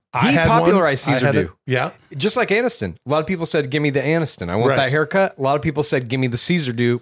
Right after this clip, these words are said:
Speaker 2: because Clooney had a Caesar do at this time.
Speaker 1: I would, I would agree with you. I would think that, uh, more people wanted the Caesar do because of George Clooney than
Speaker 2: Yeah.
Speaker 1: David Gahan,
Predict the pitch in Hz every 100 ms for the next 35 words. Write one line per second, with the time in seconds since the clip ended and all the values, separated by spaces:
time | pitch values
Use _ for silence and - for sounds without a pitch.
0 | - 107 - 160 127 - 151 139 131 143
1 | 139 - 143 127 98 104 - 120 - 123
2 | - 147 95 - - 147 208 180 - 139
3 | 185 180 151 190 202 196 151 - 185 160
4 | 151 107 139 127 123 131 165 185 185 156
5 | 175 151 156 143 127 165 156 147 131 139
6 | 131 120 151 127 120 135 127 - 143 139
7 | 139 127 113 120 127 123 107 104 135 127
8 | 151